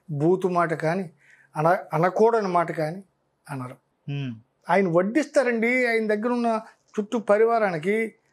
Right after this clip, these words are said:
Speaker 1: ఆయన వడ్డిస్తూ ఆ స-, ఆ తింటారు వాళ్ళ నౌకర్లు, ఆ,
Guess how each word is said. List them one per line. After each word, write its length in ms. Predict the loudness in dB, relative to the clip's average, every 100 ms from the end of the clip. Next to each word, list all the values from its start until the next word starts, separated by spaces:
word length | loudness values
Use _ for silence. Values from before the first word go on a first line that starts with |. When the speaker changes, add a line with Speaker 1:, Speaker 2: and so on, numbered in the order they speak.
| _
Speaker 1:
ఆయన 200 | 0 0
వడ్డిస్తూ 640 | 0 0 0 -2 0 0 2
ఆ 200 | 2 0
స-, 140 | 2
ఆ 320 | 2 4 2
తింటారు 420 | 0 0 2 2
వాళ్ళ 460 | 0 -6 -4 -4 -8 -16 -20 _ _ _ 0
నౌకర్లు, 540 | 2 2 2 2 -2 -4 _ _ -2
ఆ, 160 | 2